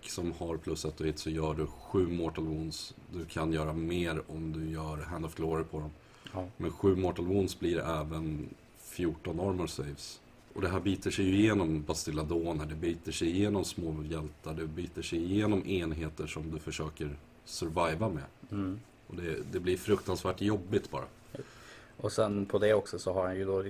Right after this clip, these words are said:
Speaker 2: sitt salamanderblock som fick den här ödesdigra teleporten första rundan och jättemassor med buffs. Jo, men om det var något misstag som jag tycker att han tog och gjorde, var ju att han la, eh, Star Priest Venom på sina två skinkblock istället för på salamanderblocket,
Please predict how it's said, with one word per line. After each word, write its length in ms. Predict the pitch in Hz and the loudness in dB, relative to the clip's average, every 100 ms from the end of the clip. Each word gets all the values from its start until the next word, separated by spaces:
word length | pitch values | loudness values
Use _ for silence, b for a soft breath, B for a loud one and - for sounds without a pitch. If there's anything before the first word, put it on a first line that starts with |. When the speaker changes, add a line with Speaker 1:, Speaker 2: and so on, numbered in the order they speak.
| 98 | -6
Speaker 2:
sitt 200 | - - | -10 0
salamanderblock 720 | 101 98 98 95 98 113 - | 4 6 4 4 2 2 0
som 260 | - 87 95 | -4 -6 -4
fick 240 | 98 - | -4 -4
den 100 | 92 | -4
här 220 | 92 92 - - | -2 -2 -6 -2
ödesdigra 580 | 101 98 - 104 98 95 | 0 0 0 -2 -2 -2
teleporten 580 | 101 95 113 107 80 | 0 2 2 2 -2
första 280 | 90 98 92 | -6 -4 -2
rundan 360 | 98 95 98 98 | -2 -4 -4 -4
och 120 | 107 B B B B | -6 B B B B
jättemassor 640 | - 113 - 98 107 - 104 | -2 -2 0 0 0 -4 -4
med 80 | |
buffs. 380 | 95 - - - - - - - - | -6 -6 -8 -8 -14 -20 -20 -14 2
Jo, 180 | 120 | 4
men 260 | 131 127 127 - - | 6 6 4 0 4
om 140 | 151 | 6
det 60 | 151 | 6
var 60 | |
något 180 | 202 202 | 4 6
misstag 420 | 143 - - 101 | 6 6 4 2
som 80 | - | 2
jag 80 | - | -4
tycker 360 | 95 95 95 | -4 -2 -4
att 120 | 92 95 | -4 -2
han 140 | 98 | -2
tog 100 | 98 | 0
och 60 | 101 | 0
gjorde, 360 | 107 107 - - B B B - | 0 -2 -6 -8 B B B 2
var 100 | 110 | 4
ju 80 | 104 | 6
att 120 | - | 4
han 100 | 107 | 4
la, 220 | 110 107 - - 117 | 6 6 2 -12 0
eh, 160 | 107 101 | 2 2
Star 400 | - 127 123 110 - - | 4 6 6 6 -2 -2
Priest 260 | 113 104 123 | 0 0 2
Venom 380 | 151 123 - | 4 4 0
på 140 | 101 98 | -4 -2
sina 180 | 101 98 | 0 0
två 140 | 110 | -2
skinkblock 560 | - 139 101 - 95 - - | 0 2 2 0 -4 -4 -6
istället 360 | - 107 98 | 0 2 2
för 80 | 113 | -2
på 100 | - | -4
salamanderblocket, 1000 | - 120 131 127 117 139 180 - - - | 2 4 4 4 2 0 -4 -6 -18 -18